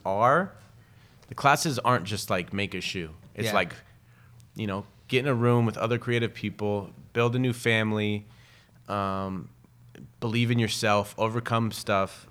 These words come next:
Speaker 1: you know, overcome a lot of personal things.
Speaker 2: Yeah.
Speaker 1: And, um, and then find your passion, whatever it is.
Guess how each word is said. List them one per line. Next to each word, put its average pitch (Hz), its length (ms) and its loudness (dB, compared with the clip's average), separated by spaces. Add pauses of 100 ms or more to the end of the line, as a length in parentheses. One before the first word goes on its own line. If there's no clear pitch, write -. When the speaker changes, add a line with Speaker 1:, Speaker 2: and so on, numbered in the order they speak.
(120)
Speaker 1:
you 113 120 -4
know, 104 100 -2
overcome 110 600 -4
a - 40 -8
lot 107 140 -2
of 104 100 -4
personal 107 360 -6
things. 98 440 -6
Speaker 2:
Yeah. 101 300 -6 (220)
Speaker 1:
And, 101 480 -4
um, 92 480 -6 (220)
and 101 120 -10
then 101 120 -8
find 107 240 0
your 104 100 -4
passion, 110 400 0
whatever 104 380 0
it 85 100 -6
is. 82 340 -12